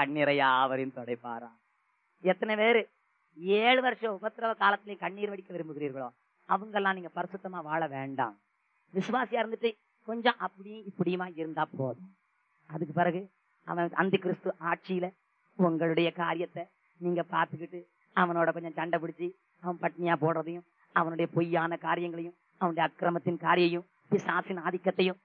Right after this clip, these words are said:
நீங்க கொஞ்சம் ருசிச்சுட்டு வர்றதுன்னு தீர்மானிச்சீங்கன்னா நீங்க இருக்கிற மாதிரியே இருந்து போடுற மாதிரி ஒன்றரை கிலோ ரெண்டு கிலோ போட்டு எல்லாவற்றையும் சுமக்க முடியாம சுமந்து திருடன் உங்க மேல அம்மிக்கல்ல போட்டு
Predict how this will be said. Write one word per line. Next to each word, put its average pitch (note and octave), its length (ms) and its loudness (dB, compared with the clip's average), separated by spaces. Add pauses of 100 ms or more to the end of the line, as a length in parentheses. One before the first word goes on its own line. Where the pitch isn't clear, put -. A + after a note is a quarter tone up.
(120)
நீங்க F#3 220 -6
கொஞ்சம் E3+ 220 4
ருசிச்சுட்டு F3 500 -2 (340)
வர்றதுன்னு F#3+ 560 2 (120)
தீர்மானிச்சீங்கன்னா F#3+ 800 2 (680)
நீங்க C#3 200 -12 (120)
இருக்கிற E3 320 -2 (100)
மாதிரியே F3 420 2 (180)
இருந்து D3 280 -2 (500)
போடுற F3 340 4 (100)
மாதிரி F#3+ 280 6 (100)
ஒன்றரை F3 340 2
கிலோ F3+ 260 2
ரெண்டு F3 240 -4
கிலோ F3+ 160 2 (100)
போட்டு C#3 300 -10 (500)
எல்லாவற்றையும் G3 840 2
சுமக்க F#3+ 260 -6 (100)
முடியாம G3 360 2 (100)
சுமந்து B2 380 -6 (600)
திருடன் G3+ 340 2
உங்க G3 140 -6
மேல F#3+ 280 2 (140)
அம்மிக்கல்ல F#3+ 500 -6
போட்டு F#3+ 200 -8